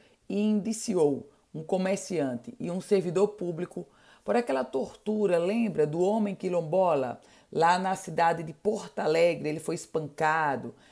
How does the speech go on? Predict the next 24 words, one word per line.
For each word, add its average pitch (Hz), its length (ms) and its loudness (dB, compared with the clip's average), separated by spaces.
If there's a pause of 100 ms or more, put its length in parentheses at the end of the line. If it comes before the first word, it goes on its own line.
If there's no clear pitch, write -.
(300)
teve 160 300 -2
pés 180 480 2
e 165 60 -4
mãos 156 340 -4
amarradas. 143 920 -2 (160)
Pois 143 340 -8
é, 131 220 0 (500)
a - 120 -14
Polícia 151 340 -2
Civil 156 320 -8
do 156 100 -4
Rio 160 120 -4
Grande 156 340 -4
do 151 100 -8
Norte 175 480 2
indiciou 156 720 -2
o 220 100 -2
comerciante 170 840 -4 (320)
e 165 100 -6
o 165 60 -4
servidor 170 520 -4
público, 151 680 -8 (480)
servidor 170 480 -4
público. - 500 -10